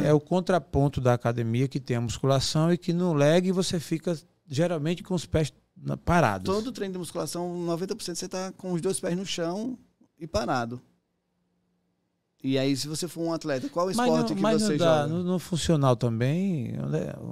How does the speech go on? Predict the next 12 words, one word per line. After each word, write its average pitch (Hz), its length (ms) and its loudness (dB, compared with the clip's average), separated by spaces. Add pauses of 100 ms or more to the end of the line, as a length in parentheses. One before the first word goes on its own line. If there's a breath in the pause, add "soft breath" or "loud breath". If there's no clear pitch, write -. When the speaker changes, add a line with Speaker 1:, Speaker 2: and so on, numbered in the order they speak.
Speaker 2:
Não, 120 300 -2
Speaker 1:
Onde 120 100 -6
Speaker 2:
funcional 147 340 -2
a 160 60 0
gente 156 240 -4
busca 156 640 -4 (200)
a 139 100 -6
instabilidade 156 680 -2
o - 20 -10
tempo 170 220 -8
todo. 123 340 -6 (2500)
Speaker 1:
Tá, 107 320 0